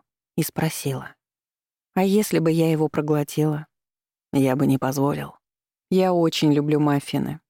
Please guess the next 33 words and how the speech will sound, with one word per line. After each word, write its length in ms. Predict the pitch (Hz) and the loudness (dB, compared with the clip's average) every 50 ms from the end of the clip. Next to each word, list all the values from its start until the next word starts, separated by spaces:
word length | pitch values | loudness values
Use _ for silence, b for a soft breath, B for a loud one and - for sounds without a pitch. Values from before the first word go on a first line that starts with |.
| _ - | _ -2
и 100 | - 180 | -2 -2
ты 140 | - - 170 | 0 0 0
бы 140 | 165 160 151 | 0 0 0
точно 400 | - 170 196 - - - 160 147 | 0 -2 -2 -2 -2 0 2 4
не 120 | 151 147 | 4 4
успел», 540 | 143 147 - - - - 143 131 127 139 147 _ _ _ _ _ - | 4 2 0 -4 -6 -4 -4 -4 -4 -6 -10 _ _ _ _ _ -14
шутила 440 | - - 151 143 - 143 135 135 135 | -6 -6 -6 -2 -2 -2 0 0 0
девушка, 440 | 139 156 160 165 156 147 - - 143 | 0 0 -2 -2 -2 -6 -6 -8 -8
чувствуя 380 | - - 156 - - - 135 131 | -6 -6 -6 -6 -6 -6 -6 -6
себя 260 | - - 143 139 139 | -4 -4 -4 -4 -2
счастливой. 720 | - - - 147 - - 143 135 139 135 135 127 135 - _ _ _ _ _ _ _ _ _ _ _ _ - | -4 -4 -6 -6 -6 -4 -4 -4 -4 -4 -6 -8 -12 -14 _ _ _ _ _ _ _ _ _ _ _ _ -6
«Тогда 340 | - 123 139 143 139 135 | -6 -2 0 2 2 2
бы 100 | 131 143 | 2 2
я 180 | 139 131 131 131 | 2 2 2 0
сделал 440 | 131 139 147 151 165 170 151 143 139 | 0 0 0 2 2 2 2 0 0
предложение 680 | - 135 139 131 139 135 127 127 135 143 143 139 135 131 | 0 0 0 2 2 2 2 2 2 2 4 4 4 4
в 60 | 127 | 2
больнице», 640 | 127 135 131 131 131 127 123 131 - - - - - _ _ _ _ _ _ - | 2 0 0 0 0 0 -2 -4 -8 -12 -14 -16 -20 _ _ _ _ _ _ -14
с 140 | - - | -6 -2
энтузиазмом 680 | 180 175 - 175 160 156 151 143 156 160 156 151 139 135 | -2 -2 0 0 0 0 0 0 0 0 2 2 2 2
произнес 540 | - 147 135 135 135 139 135 135 127 - - | 2 0 0 0 0 0 0 0 0 -2 -4
он, 160 | - - 147 | -4 -2 0
не 100 | 139 131 | 0 0
сомневаясь 640 | 131 - 143 139 143 139 135 139 151 147 143 - - - | 0 -2 -2 0 0 2 0 0 -2 -2 -4 -8 -14 -14
в 40 | |
своих 380 | - - - 135 135 139 143 - | -8 -4 -2 -2 -2 -2 -4 -6
словах. 640 | - - 131 127 127 131 120 123 127 - - _ _ _ _ _ _ _ _ _ - | -8 -4 -4 -2 -2 -2 -4 -6 -6 -12 -16 _ _ _ _ _ _ _ _ _ -4
Елена 420 | - 170 190 185 208 226 220 214 185 | 0 2 2 4 4 4 4 4 4
весело 380 | 190 202 208 - - 165 147 | 4 2 0 0 0 -2 -2
покачала 580 | 135 - - - 151 - - - 165 156 151 147 | 0 -2 -2 -2 -2 -2 -2 -2 0 0 0 0
головой 460 | 147 151 143 143 147 156 175 170 156 | 0 0 0 0 0 0 2 2 0
и 60 | 147 | 0
проговорила: 800 | - - 180 151 147 143 143 147 147 147 135 131 131 131 - - | -2 -2 -4 -2 0 0 0 0 0 -2 -4 -6 -6 -10 -12 -16